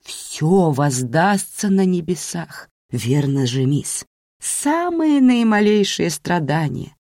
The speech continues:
всё тебе старицею и тысячекратно воздастся.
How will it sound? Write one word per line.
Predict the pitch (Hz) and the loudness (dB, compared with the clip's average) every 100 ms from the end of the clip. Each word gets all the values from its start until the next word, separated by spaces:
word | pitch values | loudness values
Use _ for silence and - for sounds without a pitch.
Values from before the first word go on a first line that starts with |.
| _ | _
всё | - - - 160 202 226 | -10 -8 -2 2 4 4
тебе | 196 185 175 | 2 0 0
старицею | 160 - 160 175 202 - 180 185 - _ | 0 -2 0 2 0 0 2 2 2 _
и | 202 202 | 4 4
тысячекратно | - 196 - 160 160 151 - 131 151 - 123 | 4 -2 -2 -4 -4 -6 -4 -2 -2 -4 -6
воздастся. | 107 107 - 120 - - - 139 | -6 -6 -8 -10 -10 -12 -12 -12